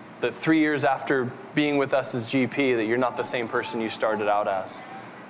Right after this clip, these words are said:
That you're more loving, more patient, more kind, more generous. Um, so building this consistent rhythm of engaging our relationship with God through Lectio Divina, um, is not gonna be easy all the time.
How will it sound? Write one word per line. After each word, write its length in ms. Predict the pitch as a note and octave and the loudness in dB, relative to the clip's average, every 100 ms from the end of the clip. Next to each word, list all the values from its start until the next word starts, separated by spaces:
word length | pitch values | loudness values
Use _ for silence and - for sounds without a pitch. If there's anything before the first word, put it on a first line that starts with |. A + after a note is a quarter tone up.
| - | -6
That 140 | A#2+ - | -4 0
you're 100 | C3+ | 2
more 220 | C3 B2+ | 4 4
loving, 440 | A#2+ A2 G#2+ G#2 | 4 2 0 0
more 160 | A#2 B2 | 2 0
patient, 420 | A#2+ A2 - G#2+ | 0 -2 -2 -2
more 160 | A#2 A2 | -2 -2
kind, 340 | - G#2 G2+ | -2 -2 0
more 120 | G#2+ | -2
generous. 520 | A2 G#2 G2+ F#2+ - - - - - - - A2+ | 0 -2 -2 -4 -6 -10 -12 -16 -16 -16 -8 -2
Um, 360 | G#2+ G2+ G2+ - - - | -2 -2 -6 -10 -16 -8
so 120 | - | 0
building 340 | C#3+ D#3 E3 F#3+ | 2 4 4 2
this 120 | F3+ | 2
consistent 500 | E3 D3 D#3 D3+ B2+ | 0 0 0 0 2
rhythm 580 | C3+ C#3+ C3 B2 A#2 D3 - | 2 4 2 0 -2 -6 -2
of 100 | B2+ | 0
engaging 440 | C3 C3 C#3 C#3 B2+ | 2 2 2 2 2
our 100 | A#2+ | 2
relationship 440 | B2 B2 - C3+ | 2 0 -4 -2
with 120 | A#2 | 0
God 340 | A#2 A2 B2 B2 | 4 4 2 -2
through 280 | - C#3 | 2 4
Lectio 300 | C#3 C3 C#3 | 4 2 2
Divina, 460 | B2+ B2 B2+ A#2+ A2+ - - - - | 2 2 2 2 -2 -6 -16 -12 -2
um, 320 | A#2+ A2+ A2 - - | 0 2 -2 -6 -4
is 120 | B2+ | 0
not 140 | C#3 C3 | 0 2
gonna 120 | C#3 | 2
be 100 | C3 | 2
easy 320 | C3 A#2+ A#2 | 2 0 2
all 120 | G#2+ | 2
the 100 | G#2 | 0
time. 260 | G2+ G#2+ | -2 -4